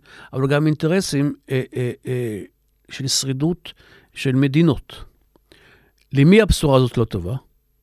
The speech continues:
לישראל. למה היא לא טובה? מפני שחלק מהתהליכים ששינו את המזרח התיכון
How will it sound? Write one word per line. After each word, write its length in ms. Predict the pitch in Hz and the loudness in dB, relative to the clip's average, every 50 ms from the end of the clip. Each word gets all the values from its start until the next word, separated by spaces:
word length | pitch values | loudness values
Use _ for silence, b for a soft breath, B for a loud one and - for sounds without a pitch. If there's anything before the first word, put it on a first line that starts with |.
| _ _ _ _ _ _ _ _ _ _ - | _ _ _ _ _ _ _ _ _ _ -8
לישראל. 360 | 190 190 - - 202 208 196 180 - _ _ _ _ _ _ _ _ _ _ _ _ _ _ _ _ b b b b b | -6 -6 -4 -2 -2 -2 -4 -4 -8 _ _ _ _ _ _ _ _ _ _ _ _ _ _ _ _ b b b b b
למה 220 | 131 151 170 170 | 4 4 4 4
היא 80 | 156 135 | 4 2
לא 80 | 123 | 2
טובה? 340 | 113 - - 104 92 90 92 117 - B B B B B B B B B | -2 -4 -6 -10 -8 -8 -8 -10 -10 B B B B B B B B B
מפני 380 | 139 127 - - 139 143 147 139 | -4 -4 -2 0 2 2 2 2
שחלק 680 | - - 139 131 135 131 - - 185 185 208 202 - | 2 0 0 0 0 -2 -2 -2 -2 -2 -2 -2 -2
מהתהליכים 1000 | 170 156 147 139 135 131 123 117 - - 120 120 127 131 - 170 175 170 165 156 | -2 0 0 2 0 0 -2 -4 -6 -6 -6 -4 -4 -6 -4 -2 -2 -2 -2 -2
ששינו 420 | - - 135 123 - - 135 151 | -4 -6 -8 -6 -6 -4 -4 -4
את 100 | 160 - | -4 -2
המזרח 320 | 151 127 117 123 147 131 - | -4 -4 -2 -2 -4 -6 -6
התיכון 400 | 127 - 139 - 135 131 127 | -6 -6 -6 -4 -2 -2 -2